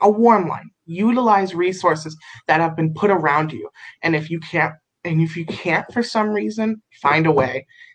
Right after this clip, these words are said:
And if you don't know what resources you can use, check out our website.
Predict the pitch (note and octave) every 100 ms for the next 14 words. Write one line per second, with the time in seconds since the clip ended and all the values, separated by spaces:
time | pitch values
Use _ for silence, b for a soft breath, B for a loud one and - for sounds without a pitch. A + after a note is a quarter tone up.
0 | b E3+ E3 E3 E3 - F#3 F#3 - F#3
1 | F3+ F3+ F#3 F3 F#3+ F#3+ F#3+ F#3 E3+ E3
2 | E3+ D#3+ - F3+ F3+ F#3+ A3 - _ _
3 | - D#3+ F3+ F3+ F3 D#3 D#3 D#3 A2